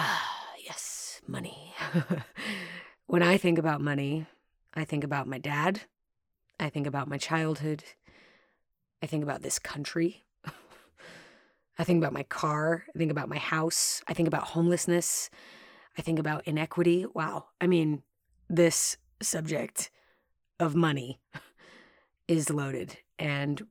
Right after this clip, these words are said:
we're gonna start unpacking it. We're gonna unpack it because it can teach us so much about ourselves and our world. Now, before we even unzip to unpack, let's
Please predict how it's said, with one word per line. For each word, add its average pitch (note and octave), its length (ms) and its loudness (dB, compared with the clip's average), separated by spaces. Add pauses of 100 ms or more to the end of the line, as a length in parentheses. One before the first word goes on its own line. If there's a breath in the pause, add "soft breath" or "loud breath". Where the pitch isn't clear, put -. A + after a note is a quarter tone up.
(380)
we're D3+ 180 -4
gonna E3 180 4
start D#3+ 400 2
unpacking D3+ 480 0
it. C3+ 140 -14 (760 loud breath)
We're F3+ 140 4
gonna E3+ 180 8
unpack F3+ 360 4
it F#3+ 140 0
because D#3+ 840 2 (640)
it E3+ 120 2
can E3 140 2
teach E3 240 0
us - 360 2 (160)
so D#3 500 2
much - 460 0 (160)
about D3 200 -4
ourselves C#3+ 680 -4 (460)
and C#3+ 120 -2
our D3+ 100 -6
world. - 320 -6 (960 loud breath)
Now, E3 160 4
before E3+ 300 6
we F3 100 10
even E3 400 2
unzip D#3 560 0 (320)
to - 200 -4
unpack, F#3 600 0 (800 soft breath)
let's E3 260 -2